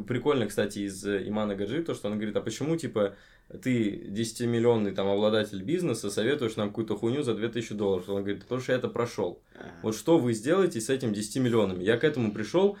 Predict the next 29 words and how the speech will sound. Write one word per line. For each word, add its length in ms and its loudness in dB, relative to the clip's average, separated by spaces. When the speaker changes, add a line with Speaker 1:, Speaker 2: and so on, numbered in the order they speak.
Speaker 1:
через 260 4
две 280 8
тысячи, 320 -2
четыре, 480 0
потом 320 0
шесть, 340 2
потом 300 4
десять, 360 -2
потом 300 -2
пятнадцать, 480 -2
потом 320 0
там 220 0
миллион, 420 2
да, 180 4
Speaker 2:
Ага. 100 -6
Speaker 1:
первый. 400 6
Вот, 300 2
то 80 2
есть 180 2
всё 160 2
это 160 2
достигается 600 0
постепенно, 760 -2
да, 180 2
это 180 -2
не 100 4
может 340 0
прийти 280 -4
сразу. 420 0